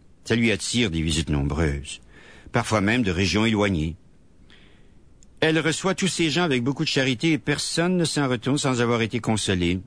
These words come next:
et surtout édifié. Une maladie qui dure, euh, quatre ans vient achever de purifier Sainte Rita par la résignation qu'elle apporte au milieu de ses souffrances.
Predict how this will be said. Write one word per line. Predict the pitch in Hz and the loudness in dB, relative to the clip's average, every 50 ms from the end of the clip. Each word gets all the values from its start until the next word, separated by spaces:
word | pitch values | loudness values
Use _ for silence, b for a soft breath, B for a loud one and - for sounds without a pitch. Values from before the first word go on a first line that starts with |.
| - - - - - - - - - _ - - | -16 -20 -20 -20 -20 -20 -20 -20 -20 _ -8 -4
et | 98 | -4
surtout | - - 113 - - - - 107 107 - - | -2 -2 -2 -4 -4 -2 0 0 0 0 -2
édifié. | 82 87 80 73 85 101 - - - - - - - - - - - - - - - - - - - - - - - - - - - - - - | -2 -2 0 -2 -4 -4 -4 -4 -6 -6 -8 -14 -20 -20 -20 -20 -20 -20 -20 -20 -20 -20 -20 -20 -20 -20 -20 -20 -20 -20 -20 -20 -20 -20 -6 -2
Une | - 113 117 | 0 2 2
maladie | 110 113 110 107 101 92 78 78 107 151 190 202 92 | 2 2 2 2 0 0 -2 -2 0 2 2 0 0
qui | 78 - 98 98 87 85 | -2 -2 0 0 0 0
dure, | 78 71 73 85 85 82 80 76 62 69 | -2 -2 0 0 2 2 2 0 -2 -4
euh, | 71 62 73 - B B B B B B B B | -8 -8 -8 -12 B B B B B B B B
quatre | - 127 113 - - - - | -2 -2 -2 -2 -4 -2 -2
ans | 151 147 147 98 - - - - - - - - - - - - - - B B B B B B | -2 -2 -2 -8 -16 -20 -20 -20 -20 -20 -20 -20 -20 -20 -20 -20 -20 -20 B B B B B B
vient | - 95 113 131 123 113 | 0 2 2 2 2 0
achever | 98 - - - 156 151 | -2 -4 -2 -2 -2 0
de | 110 101 | 0 -2
purifier | 92 - 131 113 113 107 - 151 165 | -2 -2 -2 0 0 0 0 0 -2
Sainte | - - 110 101 - | 0 0 -2 -2 -2
Rita | - 82 85 - - 80 73 76 - - b b b b b b b b b b b b b b b - - - | -4 -6 -6 -4 -4 -4 -4 -6 -8 -14 b b b b b b b b b b b b b b b -20 -8 -2
par | - 117 117 117 | 0 0 2 2
la | 113 113 113 | 2 2 2
résignation | 110 135 120 113 139 127 113 104 - - 160 165 | 0 0 0 0 0 0 0 0 0 0 -2 -2
qu'elle | 143 120 101 101 | 0 0 0 0
apporte | 98 - - 135 123 - | -2 -2 -2 -4 -2 0
au | 104 | 0
milieu | 95 98 98 101 120 | 0 2 2 2 0
de | 120 | 0
ses | - 113 | -2 -4
souffrances. | 90 - 104 - - 85 85 87 87 87 90 - - - | -4 -4 -6 -4 -2 0 0 0 0 -2 -4 -6 -8 -10